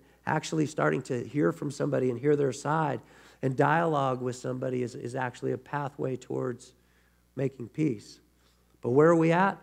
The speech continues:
We're a nation right now, and this is the reality of where we're at, is that we've, we've drawn lines in the sand, and we've, we've, we've isolated ourselves in our camps. One on, one on one camp, one on the other camp. And we're being fed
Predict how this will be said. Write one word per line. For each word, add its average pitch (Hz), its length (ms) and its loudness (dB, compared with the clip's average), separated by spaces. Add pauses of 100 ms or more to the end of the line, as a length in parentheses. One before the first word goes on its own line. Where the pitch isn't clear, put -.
(280)
We're 175 140 8
a - 20 6
nation 185 420 6
right 165 220 4
now, 170 200 4
and 156 80 4
this 156 140 0
is 156 80 -2
the 151 80 0
reality 160 460 4
of 156 100 2
where 156 180 6
we're 156 140 6
at, 139 260 0 (240)
is 147 120 0
that 151 140 6
we've, 156 220 8
we've 147 220 8
drawn 147 320 4
lines 156 340 0
in 151 100 0
the 147 60 0
sand, 147 380 0
and 120 80 -2
we've, 117 300 -2
we've, 139 240 2 (280)
we've 139 240 4
isolated 156 680 4
ourselves 127 600 2
in 123 120 -2
our 123 100 0
camps. 120 560 -6 (720)
One 139 200 2
on, 139 120 0
one 139 280 -2
on 143 120 0
one 143 160 -2
camp, 143 340 -4
one 127 200 -4
on 135 180 -4
the 131 80 -2
other 113 160 -4
camp. 101 400 -14 (800)
And 135 80 4
we're 143 80 8
being 143 240 6
fed 120 560 -2